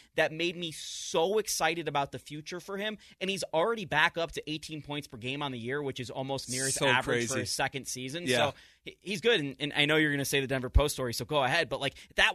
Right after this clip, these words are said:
Speaker 1: that was huge what, what happened there.
Speaker 2: Yeah, it was. And, and,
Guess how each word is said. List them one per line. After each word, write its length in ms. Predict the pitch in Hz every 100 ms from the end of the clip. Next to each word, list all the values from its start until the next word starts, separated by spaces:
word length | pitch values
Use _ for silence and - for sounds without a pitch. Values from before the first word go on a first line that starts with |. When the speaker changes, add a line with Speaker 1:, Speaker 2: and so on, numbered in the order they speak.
| 165
Speaker 1:
that 200 | 214 220
was 120 | 196
huge 400 | - 294 392 269 143
what, 180 | 165 -
what 200 | 151 147
happened 400 | 143 156 156 135
there. 260 | 127 87 - _ - -
Speaker 2:
Yeah, 220 | - 185 151
it 100 | 156
was. 220 | 175 156
And, 240 | 185 170 175
and, 240 | 170 156